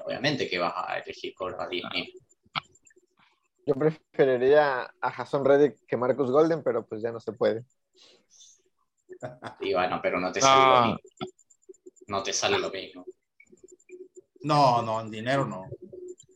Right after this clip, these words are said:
Speaker 4: Definitivamente.
Speaker 1: Golden firmó por tres, ah, eh, tres millones, ¿no? Más o menos.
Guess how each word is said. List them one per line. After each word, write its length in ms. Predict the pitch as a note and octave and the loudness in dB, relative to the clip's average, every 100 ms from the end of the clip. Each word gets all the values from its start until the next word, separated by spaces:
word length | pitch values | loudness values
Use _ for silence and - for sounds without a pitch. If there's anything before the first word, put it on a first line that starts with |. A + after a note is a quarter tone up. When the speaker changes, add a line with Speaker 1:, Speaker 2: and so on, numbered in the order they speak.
| _ _ _ _ _ _ | _ _ _ _ _ _
Speaker 4:
Definitivamente. 500 | G#2+ G#2 - - C3 | -10 -4 0 2 4
Speaker 1:
Golden 260 | C#3 D3 C3+ | 4 4 0
firmó 300 | B2 B2 B2+ | 2 2 2
por 280 | A#2+ A2 - _ _ - | 0 -2 -8 _ _ -6
tres, 260 | - A#2 | -4 -2
ah, 220 | A#2+ A2+ | 0 0
eh, 160 | G#2 G2 | 2 0
tres 160 | - G#2+ | -2 -4
millones, 440 | B2 F3+ A#2+ F2+ | 0 2 2 -2
¿no? 240 | A2 C3 - _ - _ _ _ _ - - - | -10 -12 -14 _ -20 _ _ _ _ -20 -20 -12
Más 180 | G2+ | -10
o 60 | G2+ | -6
menos. 400 | A2+ B2+ G2+ F2+ | 0 0 -2 -8